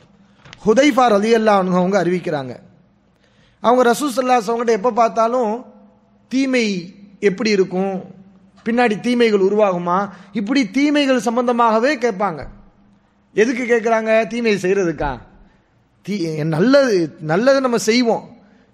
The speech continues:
தீமை எதுன்னு தெரிஞ்சுக்கிட்டா அதுல போய் விழுந்துட மாட்டோம்ல, அதுல இருந்து நம்ம தப்பிச்சுக்கிறலாம்.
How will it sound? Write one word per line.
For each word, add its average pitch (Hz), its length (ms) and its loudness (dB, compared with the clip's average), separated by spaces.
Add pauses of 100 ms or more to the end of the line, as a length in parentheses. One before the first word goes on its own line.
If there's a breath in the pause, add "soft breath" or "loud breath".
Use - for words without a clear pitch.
(140)
தீமை 285 320 0
எதுன்னு 262 300 0
தெரிஞ்சுக்கிட்டா 247 480 -2 (260)
அதுல 220 220 0
போய் 254 160 -2
விழுந்துட 277 300 0
மாட்டோம்ல, 262 400 0 (760 soft breath)
அதுல 247 200 2
இருந்து 311 180 -2
நம்ம 262 140 -4
தப்பிச்சுக்கிறலாம். 226 720 -6